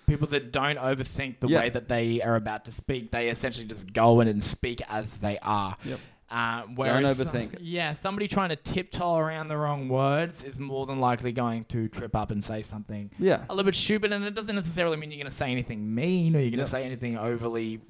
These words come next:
Speaker 1: rude.
Speaker 2: Yep.
Speaker 1: But you'll just be, you'll be a very obvious picture of what you're trying not to be, I suppose.
Speaker 2: Yeah, and, and I mean, you're obviously acting a particular way because you don't wanna insult someone. Um,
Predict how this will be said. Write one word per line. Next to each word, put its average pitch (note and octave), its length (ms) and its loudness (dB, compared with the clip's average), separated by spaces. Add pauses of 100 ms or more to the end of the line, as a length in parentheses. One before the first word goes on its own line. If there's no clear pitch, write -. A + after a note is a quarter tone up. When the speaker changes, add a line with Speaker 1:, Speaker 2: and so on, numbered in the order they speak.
(120)
Speaker 1:
rude. C#3+ 540 -4 (140)
Speaker 2:
Yep. D#3+ 180 2 (180)
Speaker 1:
But C3 360 0 (300)
you'll D3+ 260 -2
just C#3+ 420 -10
be, C3+ 480 -4 (460)
you'll B2+ 240 -4
be B2+ 140 -2
a B2 60 2
very C#3+ 280 4
obvious A#2+ 360 -4
picture G#2+ 440 -8
of G2 120 -4
what G2+ 120 -2
you're G2+ 100 0
trying G2+ 320 0
not G2 200 2
to G2 80 4
be, E2+ 220 0
I C#2 100 -14
suppose. - 300 -10
Speaker 2:
Yeah, A2+ 320 2
and, A#2+ 100 0
and C#3 160 0
I - 20 2
mean, C#3+ 240 -2 (280)
you're C#3+ 160 -2
obviously B2 520 -6 (560)
acting A2 320 -6
a G#2+ 40 -4
particular A2 460 -2
way G2+ 160 2
because G#2+ 320 -4
you F#2 80 -6
don't G#2 560 0
wanna G2+ 240 -4
insult - 720 -4
someone. C2 640 -10 (500)
Um, D#2 440 -4